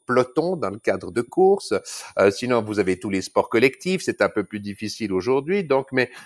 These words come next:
rien que sur un, en partageant sur Strava, si vous avez un home trainer, une bicyclette à la maison, vous pouvez faire du vélo avec les copains, vous voir sur les écrans. Enfin, c'est extraordinaire ce qu'on peut faire aujourd'hui.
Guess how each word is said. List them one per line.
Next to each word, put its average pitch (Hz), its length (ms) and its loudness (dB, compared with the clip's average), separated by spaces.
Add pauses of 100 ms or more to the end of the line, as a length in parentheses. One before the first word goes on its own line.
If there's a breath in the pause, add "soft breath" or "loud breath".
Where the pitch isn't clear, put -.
rien 151 260 0
que 180 60 -4
sur 131 220 2
un, 117 100 2 (260 soft breath)
en 123 100 4
partageant 147 640 2
sur - 260 -2
Strava, 135 560 4
si - 180 -6
vous 90 160 -4
avez 110 320 4
un 90 220 6
home 123 240 6
trainer, 123 400 0
une 82 420 0
bicyclette 113 540 -2
à 90 80 6
la 87 80 0
maison, 107 440 0
vous 104 120 -2
pouvez 117 480 2
faire 104 220 2
du 95 120 -8
vélo 107 380 4
avec 120 340 2
les 104 140 -2
copains, 139 500 0
vous 98 220 -4
voir 110 280 0
sur 104 200 -4
les 95 240 0
écrans. 135 380 2
Enfin, - 400 -12
c'est 104 180 2
extraordinaire 135 760 0
ce - 60 -14
qu'on 98 120 -4
peut 92 180 -4
faire 87 200 0
aujourd'hui. 78 460 -8